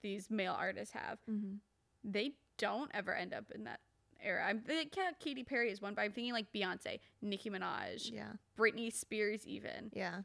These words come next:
Speaker 1: Like, there's still that core fan base, and I think it's because a lot of these women have understood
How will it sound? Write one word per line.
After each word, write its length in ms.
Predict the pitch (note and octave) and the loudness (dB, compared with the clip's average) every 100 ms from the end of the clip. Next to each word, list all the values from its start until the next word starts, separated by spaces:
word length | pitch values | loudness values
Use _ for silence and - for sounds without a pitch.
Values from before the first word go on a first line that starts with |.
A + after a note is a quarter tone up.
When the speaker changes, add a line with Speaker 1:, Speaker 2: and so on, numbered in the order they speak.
| - | 2
Speaker 1:
Like, 200 | A#3+ - | 2 6
there's 240 | B3+ C4+ | 6 6
still 580 | - - A#3+ A#3 C4 C4+ | 0 0 4 4 2 4
that 220 | A#3 - | 4 4
core 280 | - A#3 G#3 | -2 0 0
fan 260 | - F#3 F#3+ | -2 -4 -2
base, 280 | A3 B3+ - | -2 -2 -2
and 120 | G#3 | -4
I 80 | G#3+ | -4
think 180 | B3 C4 | -2 -4
it's 140 | C4+ | -4
because 520 | - C4+ C4 A#3 A3+ - - - _ _ _ _ _ - | -6 -2 2 2 0 -12 -20 -20 _ _ _ _ _ 6
a 100 | A#3 | 6
lot 260 | A3+ A#3+ | 8 6
of 60 | B3+ | 4
these 220 | C4 A#3 | 0 -4
women 380 | G#3 G3 G#3+ A#3+ | 0 2 2 0
have 360 | C4+ C4+ G#3+ G#3+ - | 0 4 2 2 2
understood 1120 | A3 A3 A3+ - - - - G3 F#3 F#3 - | 4 4 2 0 -6 -4 4 6 6 2 -10